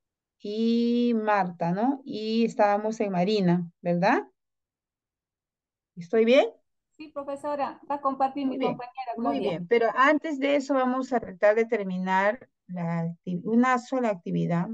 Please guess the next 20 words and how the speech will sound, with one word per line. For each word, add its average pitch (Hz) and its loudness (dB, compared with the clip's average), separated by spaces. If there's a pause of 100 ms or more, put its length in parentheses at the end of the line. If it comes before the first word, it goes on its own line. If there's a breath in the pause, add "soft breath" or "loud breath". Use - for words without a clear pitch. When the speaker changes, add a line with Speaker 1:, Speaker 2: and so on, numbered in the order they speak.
(120)
Speaker 1:
Habíamos 262 0
trabajado 214 2
la 208 0
problematización, 175 -4 (1500)
la 190 -4
aplicación 175 -2
de 202 2
lo 175 0
que, 170 -2
habíamos 277 4
trabajado 254 4
todo 247 6
esto, 226 4
¿verdad? 214 2 (1700)
¿Hemos 196 -8
conversado? 220 -2 (4000)
A 156 -10
ver, 143 -6
¿dónde 226 0
están? 202 -2